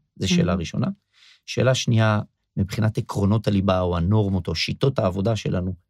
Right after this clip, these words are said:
Speaker 1: על מה הוא חושב שהוא הקפיד ועשה בצורה מוצלחת. שאלה שלישית, מה הוא חושב שאולי הוא היה צריך להקפיד יותר. אני בכוונה לא מנסח את זה כמה אתה חושב שאתה לא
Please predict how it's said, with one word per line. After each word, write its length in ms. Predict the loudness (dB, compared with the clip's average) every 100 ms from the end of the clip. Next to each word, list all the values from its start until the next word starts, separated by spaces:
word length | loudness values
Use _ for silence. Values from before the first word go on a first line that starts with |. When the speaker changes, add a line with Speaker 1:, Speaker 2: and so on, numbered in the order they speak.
| _ -6
Speaker 1:
על 120 | -2
מה 100 | 2
הוא 140 | 2 0
חושב 300 | -6 -4 -4
שהוא 180 | -2
הקפיד 420 | -4 -4 -2 -2 0
ועשה 280 | -4 -2 -4
בצורה 340 | -4 -4 -4
מוצלחת. 580 | -4 -4 -4 -2 -6 -14 _ _ _ _ _ -20 _
שאלה 280 | -4 0 0
שלישית, 460 | 0 -2 -2 -2 0
מה 80 |
הוא 120 | 0 0
חושב 340 | -4 -2 -2 -4 _ _
שאולי 420 | -12 -4 0 0 0 _ _
הוא 140 | 0
היה 280 | 2 4 2
צריך 280 | 0 -6 -2
להקפיד 360 | -4 -2 -4 -4
יותר. 320 | -4 -2 -2 -4 _ _ _
אני 100 | -2
בכוונה 440 | -2 0 -2 0 2
לא 140 | 2
מנסח 440 | 2 0 2 0 0
את 60 | -2
זה 80 | -2
כמה 580 | -2 -4 -6 _ 0 2
אתה 140 | 2
חושב 300 | -4 -2 -2
שאתה 200 | -2 -2
לא 120 | -2